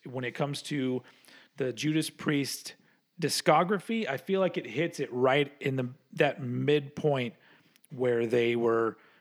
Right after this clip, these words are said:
coming out of the seventies, going into the eighties, and I, I, I feel, oh, I almost feel like this is the best representation of Judas Priest. If somebody wanted to know what does Judas Priest sound like, this is so much in the middle of what they did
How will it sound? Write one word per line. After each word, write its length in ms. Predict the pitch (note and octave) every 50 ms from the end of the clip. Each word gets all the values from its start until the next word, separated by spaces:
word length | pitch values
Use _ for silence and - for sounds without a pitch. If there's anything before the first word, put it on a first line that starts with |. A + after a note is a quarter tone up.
| _ -
coming 320 | - - D#3 D3+ D#3 D#3
out 120 | D#3 D#3+ D#3+
of 60 | D#3
the 80 | D#3
seventies, 520 | D3 - E3+ C#3+ C3+ C#3+ C#3 C3+ C3 C3 B2
going 300 | A#2+ C3+ C3+ C#3 C#3+ C#3+
into 160 | C#3+ C#3+ C#3+
the 180 | C3+ C3+ C3 C3
eighties, 380 | B2+ B2+ B2+ B2+ B2 B2+ A#2+ A#2+
and 100 | A#2+ A#2+
I, 380 | A#2 A#2+ A#2+ B2 B2 B2 B2+ B2
I, 60 | B2
I 60 | A#2+
feel, 540 | A#2 - - F3 E3+ D#3+ D#3 D3+ D3+ D3 - -
oh, 140 | G3 A#3
I 160 | A#3 G3 A3 B3
almost 300 | C#4+ D4+ D4+ D4 - -
feel 180 | - A#3 A3+ G#3+
like 180 | G#3 G3 D#3+
this 220 | C#3+ E3+ D#3+ - F3
is 140 | D3+ C3+
the 80 | C#3 D3
best 300 | B2 A#2 C#3 C#3 - -
representation 800 | C#3+ C3+ C3+ C3+ C#3+ C3 C3 C3+ B2 - C3+ B2+ B2 - B2+ B2
of 100 | A#2+ A2+
Judas 280 | A2 C3 B2+ B2+ B2+ -
Priest. 460 | - F3 G#3+ G#3+ C3+ G2+ - - - _ _ _ _ _ _ -
If 100 | - C3
somebody 400 | - - D3+ C3+ C#3 C#3 C3 C3
wanted 280 | C3 B2+ C3+ C3+ C3 C3
to 80 | C3 B2+
know 400 | C3 C3 C3 C3 B2+ B2+ A#2+ - - - - _ _ _ _ _ _ _ _ _ _ _ _
what 200 | - B2+ B2+ C#3+
does 160 | D3 C#3 B2+
Judas 300 | A#2+ A#2+ C3+ C#3+ C#3+ C3+
Priest 320 | - - D3+ D3 C3+ - -
sound 280 | F3+ F3 A3 B3 G#3
like, 380 | D#3+ C#3+ C3+ C3 B2+ - - - _ - - - - _ _ _ _ -
this 260 | C3+ D#3 F3 - -
is 140 | A#3+ G3+ -
so 360 | - - - F#3+ G#3+ A3+ G#3+
much 300 | G#3+ G3+ G3 F#3+ - -
in 120 | F#3 F3+ F3
the 60 | E3
middle 360 | D#3+ D#3+ F3+ F#3 F#3 E3 D3+
of 80 | D3 C3
what 200 | C3+ C#3+ C#3 -
they 100 | C#3+ C3+
did 480 | B2 D3+ G3 G#3+ D#3 B2+ B2+ A#2+ A#2+